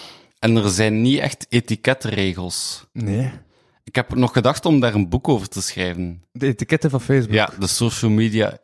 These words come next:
Speaker 1: etiketten. Omdat, als je iemand verwijdert, hè, dan
Speaker 2: Ja.
Speaker 1: Kijk, je hoeft inderdaad niet met iedereen bevriend te zijn.
Speaker 2: Mhm.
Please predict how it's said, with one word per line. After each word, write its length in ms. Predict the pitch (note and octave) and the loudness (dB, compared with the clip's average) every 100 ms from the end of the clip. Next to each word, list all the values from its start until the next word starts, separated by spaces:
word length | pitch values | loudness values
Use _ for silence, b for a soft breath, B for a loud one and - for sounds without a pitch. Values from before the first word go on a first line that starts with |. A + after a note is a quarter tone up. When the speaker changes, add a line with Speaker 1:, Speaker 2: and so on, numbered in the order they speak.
| _ | _
Speaker 1:
etiketten. 760 | - G2 F2+ G2 F#2 F#2 E2 _ _ _ _ _ _ B B B B B | -10 -8 -6 -6 -6 -8 -12 _ _ _ _ _ _ B B B B B
Omdat, 540 | B2+ C#3 C3 B2 A#2 _ _ _ _ _ _ _ _ _ - - | 0 4 4 2 0 _ _ _ _ _ _ _ _ _ -16 -10
als 180 | - - | -4 0
je 80 | D#3+ | 4
iemand 280 | D3 C#3+ - | 4 4 2
verwijdert, 640 | A#2+ G#2+ A#2+ E3+ - - | 2 6 4 4 0 2
hè, 280 | B2 C#3 A#2 | 2 2 0
dan 400 | G#2 G#2+ G#2 - | 0 0 -2 -6
Speaker 2:
Ja. 100 | - - _ _ _ _ - - b b b b b | -14 -20 _ _ _ _ -20 -20 b b b b b
Speaker 1:
Kijk, 280 | B2+ B2+ - _ _ _ _ _ _ _ _ _ _ _ _ _ _ _ _ _ _ _ _ _ _ _ _ _ | -2 -2 -4 _ _ _ _ _ _ _ _ _ _ _ _ _ _ _ _ _ _ _ _ _ _ _ _ _
je 240 | - - | -10 0
hoeft 300 | B2 E3+ - | 2 2 -2
inderdaad 460 | C3 C3 A2 A#2+ B2+ | 0 0 2 0 2
niet 120 | A#2+ | 0
met 140 | A2+ | 0
iedereen 520 | - A2+ G#2 G#2+ G#2 E2+ | -2 -2 0 2 0 -2
bevriend 540 | F2 E2 A#2 C#3+ - | -6 -2 0 0 -2
te 120 | B2+ | -4
zijn. 200 | G#2 G2 | 0 2
Speaker 2:
Mhm. 100 | D3 | 2